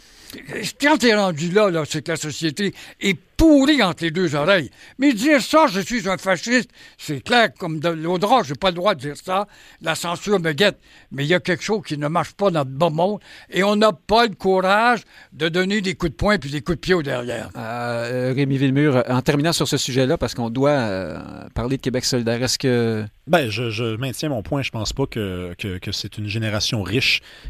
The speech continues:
Speaker 3: qui est la mienne de pas être capable de, d'acheter des choses, de pas être capable de, d'ambitionner de devenir, euh, propriétaire. La richesse doit se calculer aussi de cette façon-là.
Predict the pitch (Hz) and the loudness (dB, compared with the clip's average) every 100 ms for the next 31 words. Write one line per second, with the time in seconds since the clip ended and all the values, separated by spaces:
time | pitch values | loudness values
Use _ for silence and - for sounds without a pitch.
0 | - 120 104 104 113 131 110 95 120 - | -6 -2 0 0 0 0 -2 -2 -2 -2
1 | 113 113 117 98 95 - - 131 107 95 | -4 -4 -2 -4 -2 0 0 0 0 0
2 | 127 127 110 110 - 104 113 110 101 98 | 0 -2 -4 -6 -6 -6 -6 -4 -2 0
3 | 113 117 - 113 120 107 101 110 110 101 | -2 -2 -4 -4 -6 -6 -6 -6 -6 -6
4 | - - 110 90 107 113 113 101 120 - | -6 -6 -4 -2 -2 0 0 0 2 2
5 | 139 117 117 120 107 98 - 107 101 - | 2 0 -2 -2 -4 -6 -6 -4 -4 -6
6 | - 98 - - 80 | -10 -10 -10 -10 -12